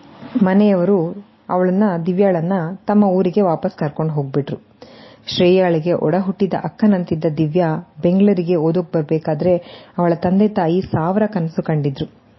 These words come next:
ಆದ್ರೆ ಈ ದಿನ ಆ ಕನಸೆಲ್ಲ ನುಚ್ಚು ನೂರಾಗ್ಬಿಟ್ಟಿತ್ತು. ಅದಕ್ಕೆ ಕಾರಣ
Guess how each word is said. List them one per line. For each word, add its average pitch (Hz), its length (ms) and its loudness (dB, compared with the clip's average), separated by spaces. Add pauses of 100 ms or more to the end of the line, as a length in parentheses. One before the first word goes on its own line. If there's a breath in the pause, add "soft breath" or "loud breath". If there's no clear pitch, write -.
(260)
ಆದ್ರೆ 160 320 0
ಈ 180 320 -2
ದಿನ 175 180 0 (220)
ಆ 170 60 -2
ಕನಸೆಲ್ಲ 180 560 0
ನುಚ್ಚು 175 360 -2
ನೂರಾಗ್ಬಿಟ್ಟಿತ್ತು. 156 640 0 (800 loud breath)
ಅದಕ್ಕೆ 165 320 0
ಕಾರಣ 180 440 0